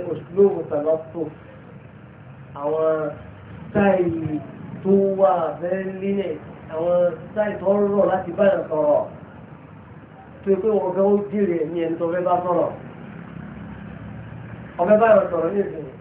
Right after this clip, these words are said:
Ó wá ń sọ̀rọ̀ kíkan, kíkan, kíkan. Ó sọ̀rọ̀ pé o nífẹ̀ẹ́ ẹni yẹn.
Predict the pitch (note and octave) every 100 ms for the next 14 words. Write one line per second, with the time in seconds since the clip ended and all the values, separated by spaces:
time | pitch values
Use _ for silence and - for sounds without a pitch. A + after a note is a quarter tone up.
0 | - - - D3+ F3+ F#3+ - G3 D#3 -
1 | F3 - E3+ D#3+ E3+ - E3 D#3 F3 -
2 | E3 D#3+ - - D#3 D#3+ D3+ D3 D3 D3
3 | D3+ F3 F3+ F3+ F#3 E3 F3+ G3 G3+ F3
4 | E3 D#3 C#3+ E3+ D#3+ D#3+ D3+ D3+ D3